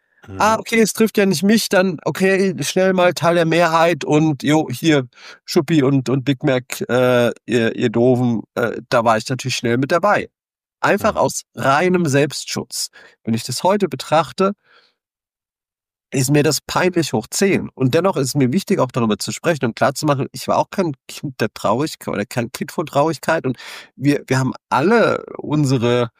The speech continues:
Speaker 2: Leichen im Keller liegen. Und trotzdem ist es wichtig, auch darüber zu sprechen und zu reflektieren. Was hat man selbst vielleicht auch schon nicht so gut gemacht, nicht so toll gemacht und was kann man daraus lernen? Und deshalb ist es mir auch wichtig, auch darüber zu sprechen. Es ist, es ist schön, dass du fragst,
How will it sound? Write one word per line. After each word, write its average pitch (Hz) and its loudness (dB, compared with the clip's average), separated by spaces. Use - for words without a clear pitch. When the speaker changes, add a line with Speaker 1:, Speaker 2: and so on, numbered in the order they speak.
Speaker 2:
Leichen 127 0
im 113 2
Keller 117 0
liegen. 98 -2
Und 117 -2
trotzdem 131 -2
ist 135 0
es 127 -2
wichtig, 139 -4
auch 123 0
darüber 107 -2
zu - -10
sprechen 151 -2
und 110 0
zu - -6
reflektieren. 117 -2
Was 120 -4
hat 131 -6
man 113 0
selbst 123 -2
vielleicht 120 0
auch - -8
schon 113 -4
nicht - -4
so 170 -2
gut 165 -8
gemacht, 160 0
nicht 151 -4
so 147 -6
toll 147 0
gemacht 139 -2
und 104 -6
was 113 -2
kann 135 -2
man 127 0
daraus 110 0
lernen? 110 0
Und 104 -8
deshalb 113 -4
ist 104 -6
es 110 -8
mir 110 0
auch 95 -6
wichtig, 113 -8
auch - -6
darüber 110 0
zu - -14
sprechen. - -6
Es - -8
ist, - -12
es 127 -10
ist - -6
schön, 190 2
dass 170 0
du - -8
fragst, 139 -4